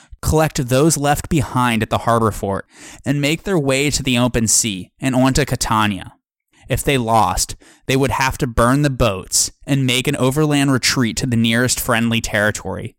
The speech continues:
whether it was Greek or Sickle controlled. However, the force that now prepared to fight for their very existence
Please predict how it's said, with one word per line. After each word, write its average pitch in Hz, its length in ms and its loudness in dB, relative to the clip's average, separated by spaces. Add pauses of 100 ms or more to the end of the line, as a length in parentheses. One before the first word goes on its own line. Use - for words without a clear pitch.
(360)
whether 147 240 2
it 131 40 0
was 127 160 0
Greek 123 380 -2
or 107 80 0
Sickle 113 360 -2
controlled. 98 640 -6 (600)
However, 151 300 4
the 143 120 0
force 180 400 0
that 233 180 -2
now 131 280 2
prepared 127 480 0
to 127 80 0
fight 117 320 -2
for 135 120 -4
their 120 140 0
very 110 340 0
existence 104 720 -4